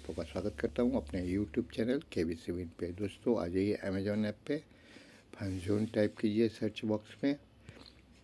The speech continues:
Play now को click करके फन ज़ोन page पे आ जाइए। खेलेंगे आज का Play and earn फन ज़ोन coins, आज का यानी सेवन दिसंबर का start करते हैं Daily Jackpot से।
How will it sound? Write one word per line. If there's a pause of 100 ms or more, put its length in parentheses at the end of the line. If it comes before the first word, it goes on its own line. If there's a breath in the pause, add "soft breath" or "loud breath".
(140)
Play
now
को (120)
click
करके (100)
फन
ज़ोन
page
पे
आ
जाइए। (140)
खेलेंगे
आज
का (180)
Play (220)
and
earn (100)
फन
ज़ोन (120)
coins,
आज
का
यानी (100)
सेवन
दिसंबर (100)
का (100)
start
करते
हैं
Daily
Jackpot
से।